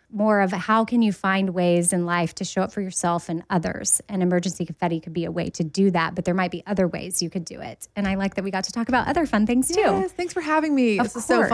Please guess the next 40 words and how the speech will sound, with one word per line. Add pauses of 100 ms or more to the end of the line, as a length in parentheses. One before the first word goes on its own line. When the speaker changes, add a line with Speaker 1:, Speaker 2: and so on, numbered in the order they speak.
Speaker 2:
fun.
Speaker 1:
And
then
where
can
people
find
everything?
I'll
obviously
put
it
in
the
show
notes
of
this
episode,
but
just
go
ahead
and
shout
out
whatever
Instagrams.
Speaker 2:
Emergency
confetti
dot
com (160)
and
at
emergency
confetti. (100)
Speaker 1:
But
what
about
you?